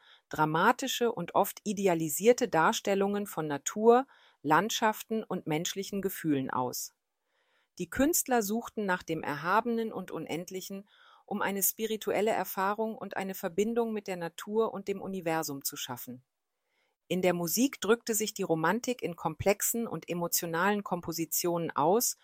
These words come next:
die oft von Naturthemen, Geschichten und Gefühlen inspiriert waren.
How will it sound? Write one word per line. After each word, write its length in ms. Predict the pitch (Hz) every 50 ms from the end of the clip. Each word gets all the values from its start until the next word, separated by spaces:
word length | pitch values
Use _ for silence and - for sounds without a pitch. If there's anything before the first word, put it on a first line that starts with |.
| - - - - _ _
die 120 | - 170 -
oft 280 | 185 220 - - -
von 160 | - 185 175
Naturthemen, 840 | 165 160 160 - - - 254 262 254 - - 226 220 214 214 214 208
Geschichten 560 | - - - - 233 214 - - - 208 202
und 160 | - 165 -
Gefühlen 460 | - - - - - 185 175 175 170
inspiriert 680 | - - 160 - - - 160 151 151 151 143 135 - -
waren. 340 | 131 127 123 120 120 123